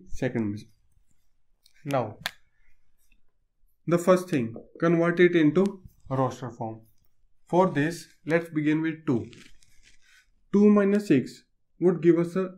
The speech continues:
even number, so we will consider this pair। Two minus seven would give us an odd number, so इसे हम कंसीडर नहीं करेंगे। Two minus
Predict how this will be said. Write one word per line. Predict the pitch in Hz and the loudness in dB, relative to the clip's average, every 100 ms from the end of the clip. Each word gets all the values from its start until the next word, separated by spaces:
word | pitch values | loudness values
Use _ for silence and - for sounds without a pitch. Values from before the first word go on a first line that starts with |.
| - | 4
even | 151 139 123 | 6 6 0
number, | 110 107 104 - _ _ _ _ | 0 -4 -10 -16 _ _ _ _
so | 180 175 | 0 4
we | 160 165 | 6 6
will | 170 170 | 4 4
consider | 151 151 120 127 | 2 2 -2 0
this | 120 117 - | -2 -4 -2
pair। | 117 - - _ _ _ _ _ _ _ _ _ _ 202 | -2 -4 -14 _ _ _ _ _ _ _ _ _ _ 4
Two | 214 | 6
minus | 208 196 214 220 | 6 4 2 0
seven | 170 151 151 120 107 - _ _ | 2 4 4 0 -2 -10 _ _
would | 160 190 165 | 2 2 4
give | 170 170 | 4 4
us | 190 208 | 2 2
an | 233 233 _ _ 160 | 2 0 _ _ 4
odd | 175 | 6
number, | 175 156 135 110 - _ _ - | 8 6 4 2 -4 _ _ 0
so | 185 202 - - _ | 2 2 -2 -16 _
इसे | 151 156 | -2 0
हम | 170 | -2
कंसीडर | 165 151 147 143 180 - - | 0 -2 -2 -2 -4 -6 -6
नहीं | 139 131 117 | -4 -2 -4
करेंगे। | 113 110 107 - _ - _ _ _ _ _ _ _ - | -6 -6 -8 -12 _ -20 _ _ _ _ _ _ _ 2
Two | 196 208 | 4 6
minus | 190 202 | 4 4